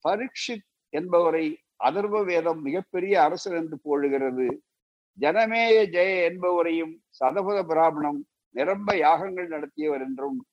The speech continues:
புரோகிதர்களுக்கு ஏராளமான தானங்கள் அளித்தவர் என்றும் சிறப்பித்து புகழ்ச்சி உரை கூறுகிறது.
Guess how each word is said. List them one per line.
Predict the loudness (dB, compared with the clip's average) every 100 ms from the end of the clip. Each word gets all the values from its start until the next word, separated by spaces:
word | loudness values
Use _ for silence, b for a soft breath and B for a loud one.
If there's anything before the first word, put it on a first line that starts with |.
| _ _ -2
புரோகிதர்களுக்கு | 2 4 2 0 -2 -4 -2
ஏராளமான | 0 2 4 2 0 -2 -2
தானங்கள் | -2 -2 -2 -4 -2
அளித்தவர் | -4 -6 -8 -8
என்றும் | -10 -8
சிறப்பித்து | -8 -8 -8 -12 -12 -8
புகழ்ச்சி | -4 -4 -2
உரை | -4 -4
கூறுகிறது. | -6 -6 -4 -4 -2 -2